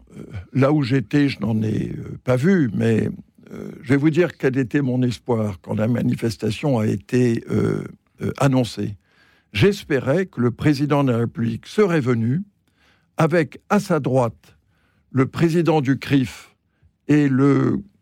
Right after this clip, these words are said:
grand, euh, rabbin, à sa gauche le recteur de la grande mosquée et une autre personnalité musulmane,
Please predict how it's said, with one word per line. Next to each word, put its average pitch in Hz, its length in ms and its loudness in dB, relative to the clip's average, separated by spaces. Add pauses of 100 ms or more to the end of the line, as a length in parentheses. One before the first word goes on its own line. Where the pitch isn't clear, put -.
(180)
grand, 123 800 0
euh, 50 520 -20
rabbin, 185 480 0 (380)
à 170 100 4
sa 165 180 0
gauche 151 520 2
le 110 160 -2
recteur 135 500 0
de 110 100 -6
la 110 160 -2
grande 117 320 -2
mosquée 165 600 2 (600)
et 143 320 2
une 131 200 4
autre 147 320 2
personnalité 113 840 -2
musulmane, 123 760 0